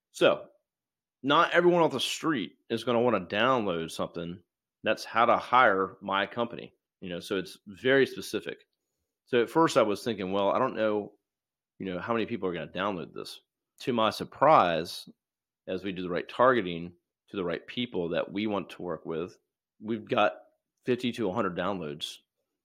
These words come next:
where we've gotten, and this is in about thirty days or so, where we've got their name, phone number, email, and we're able to connect with these folks. So again, it's got intent, meaning they saw the title, they know what it's all about,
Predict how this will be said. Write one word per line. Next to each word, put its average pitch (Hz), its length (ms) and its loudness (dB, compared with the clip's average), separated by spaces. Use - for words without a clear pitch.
where 95 200 0
we've 95 260 -6
gotten, 92 360 0
and 104 100 -2
this 123 100 -4
is 104 100 -8
in 95 100 -8
about 92 240 -2
thirty 90 220 -4
days 85 280 -4
or 82 60 -14
so, 76 260 -6
where 123 120 2
we've 110 80 -2
got 107 140 0
their 98 80 -2
name, 110 580 -2
phone 104 200 0
number, 98 340 -2
email, 92 540 -6
and 90 500 -6
we're 98 140 -2
able 92 140 -2
to 87 60 -6
connect 90 400 -8
with 85 100 -10
these 80 180 -10
folks. - 460 -10
So 98 460 2
again, 107 520 -2
it's 120 180 -4
got 117 260 0
intent, 104 680 -6
meaning 104 420 -4
they 98 120 0
saw 143 280 4
the 127 100 2
title, 107 540 2
they 95 120 -6
know 113 160 2
what 139 120 2
it's - 120 -8
all 92 180 2
about, 87 440 2